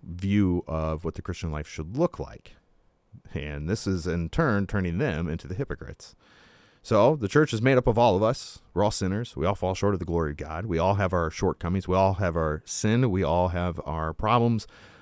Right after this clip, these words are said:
our worries, our doubts, our, our problems. And yet we are a part of this great, beautiful thing called the church. So the wedding garment, this is an interesting verse. We're gonna park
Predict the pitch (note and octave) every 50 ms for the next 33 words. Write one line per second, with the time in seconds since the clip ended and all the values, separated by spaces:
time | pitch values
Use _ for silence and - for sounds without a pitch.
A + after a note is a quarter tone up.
0 | _ _ - - D#2 E2+ A2 B2 A#2+ A#2 A2+ A2+ G#2+ G2 - - - _ _ _
1 | _ _ - - D2+ D2+ D2+ D2+ D#2+ D#2+ - G2+ G2 G#2+ A2 G#2+ - - - -
2 | - - - C#2+ D2+ D2+ D2 D2 - - _ _ _ _ _ _ _ _ _ _
3 | - C2 B1+ - - - B2 A2 A#2 A2 A2 G2+ G2 F#2 F2 - - - _ _
4 | _ _ _ _ - C#2+ D#2 D#2+ E2 F2+ F#2+ F2 - - - - - _ _ E2
5 | D#2 D#2+ D#2 D#2+ D#2+ D#2 - - D2+ - - - D#2+ D#2+ - - _ C#2+ D2 D2+
6 | C#2+ - - - C#2 C#2+ C#2 - _ - _ _ - E2+ F2+ D#2+ - - D#2 C#2+
7 | C#2 - _ _ - C#2+ C#2 C#2 C#2 - _ - - C2+ C2+ - - - - -
8 | C3+ G#2+ F2 - - - _ _ _ _ _ _ _ _ _ - - - - -
9 | - - - _ _ - D3+ D3 D3 F#3+ F#3+ B3+ A3 D#3 C3+ C3 D3 D3 - F3+
10 | - - F3 E3 - D#3+ D3+ - B2 - - A2+ F#2+ E2 G2 G#2+ - - A#2+ A2+
11 | G2+ - - G#2 G2 - -